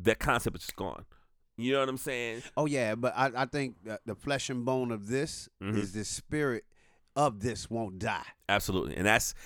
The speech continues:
Speaker 1: and that's the beauty of it, man. It's like
Speaker 2: We, we done put this in too many people.
Speaker 1: Yo, <sighs> I remember when I went to J-, I went to Japan. I went to a city called Fukuoka. My D J was Japanese, and he lived out there, right?
Speaker 2: Mm-hmm.
Speaker 1: And he was telling me, like, "Yo, these motherfuckers will love you," 'cause we,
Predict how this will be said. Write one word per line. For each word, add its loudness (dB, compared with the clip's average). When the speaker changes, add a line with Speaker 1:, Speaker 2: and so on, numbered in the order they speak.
Speaker 1:
and -4
that's 2
the 0
beauty 2
of -2
it, -10
man. -4
It's -6
like -2
Speaker 2:
We, 6
we 6
done 2
put 2
this -2
in -4
too -4
many 0
people. -2
Speaker 1:
Yo, -2
<sighs> -4
I 12
remember 6
when 2
I 2
went -4
to -12
J-, -6
I 4
went 2
to -8
Japan. -2
I -2
went -2
to 0
a -4
city -2
called 0
Fukuoka. -4
My -10
D -6
J -2
was -4
Japanese, -4
and -14
he -8
lived -6
out -10
there, -10
right? -6
Speaker 2:
Mm-hmm. -14
Speaker 1:
And -12
he -4
was 0
telling -4
me, -8
like, -10
"Yo, 0
these -4
motherfuckers -4
will -10
love 0
you," -4
'cause -8
we, -8